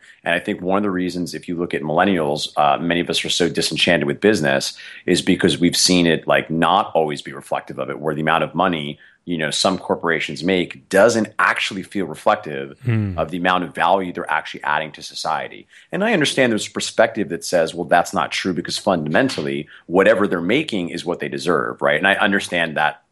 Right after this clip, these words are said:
Speaker 1: you know, perspective. Um, and again, I say without judgment, I just know it's, it's really important to Michael and I,
Speaker 2: Mm-hmm.
Speaker 1: um, to really make sure that in all of our business dealings, we, we are not only making good money,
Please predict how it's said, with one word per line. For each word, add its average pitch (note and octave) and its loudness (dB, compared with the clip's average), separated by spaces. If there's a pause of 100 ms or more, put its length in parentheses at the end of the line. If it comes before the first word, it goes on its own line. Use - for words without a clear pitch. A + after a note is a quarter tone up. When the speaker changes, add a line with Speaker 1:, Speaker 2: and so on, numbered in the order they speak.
(140)
Speaker 1:
you F2 -6
know, C#2 -6
perspective. G#2+ -2 (420)
Um, C#2+ 2 (140)
and G2 4
again, F2+ 4
I D#2+ 4
say F2 -4
without D#2+ -2
judgment, D2+ -4
I D#2 -2
just D2+ -8
know D2 -2
it's, - -8
it's D#2+ -6
really F2 0
important D#2 -2 (120)
to D2 -2
Michael D#2 2
and F2 2
I, F#2+ 4 (400)
Speaker 2:
Mm-hmm. B2+ 4
Speaker 1:
um, C#2 2
to - -4
really F2 4
make D#2+ 2
sure - 0
that E2+ 0
in D2+ -2
all G2 8
of F2+ -2
our E2 2
business D2 -8
dealings, D2 -8
we, D#2 -4
we D#2 -2
are D2+ 6
not F#2+ 4
only C#3+ 4
making C#3 0
good C#3+ -2
money, D3 0